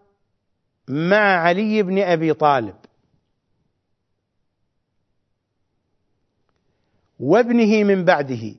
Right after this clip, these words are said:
يعني الإمام الحسن.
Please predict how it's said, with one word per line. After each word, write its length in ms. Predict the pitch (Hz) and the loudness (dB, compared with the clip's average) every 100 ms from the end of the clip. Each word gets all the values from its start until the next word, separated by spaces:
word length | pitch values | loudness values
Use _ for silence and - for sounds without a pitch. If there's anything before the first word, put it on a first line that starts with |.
| _ | _
يعني 640 | 135 175 185 202 208 214 - _ _ _ _ _ _ _ _ _ _ _ _ _ _ _ _ _ _ _ _ _ _ 160 | -2 0 2 0 0 -2 -8 _ _ _ _ _ _ _ _ _ _ _ _ _ _ _ _ _ _ _ _ _ _ -2
الإمام 480 | 175 175 208 220 | 0 2 2 4
الحسن. 420 | 208 - 226 147 | 0 0 -4 -4